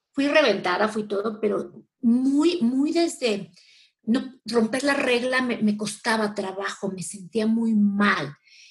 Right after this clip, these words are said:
Y entonces desde ahí me doy cuenta que quizá muchas cosas de mi vida las hice mucho más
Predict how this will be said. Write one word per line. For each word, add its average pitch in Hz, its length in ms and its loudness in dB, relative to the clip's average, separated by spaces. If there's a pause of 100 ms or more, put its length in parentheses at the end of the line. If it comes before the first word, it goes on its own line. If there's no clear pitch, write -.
(120)
Y 240 100 0
entonces 254 380 -2
desde 247 280 0
ahí 247 140 0
me 285 160 0
doy 294 260 -2
cuenta 302 520 0
que 208 140 -16
quizá 254 320 -10
muchas 285 400 -4
cosas 277 320 -8
de 262 80 -10
mi 226 160 -2
vida 214 280 -2
las 208 340 -2
hice 254 580 -8 (1080)
mucho 233 400 0
más 262 440 0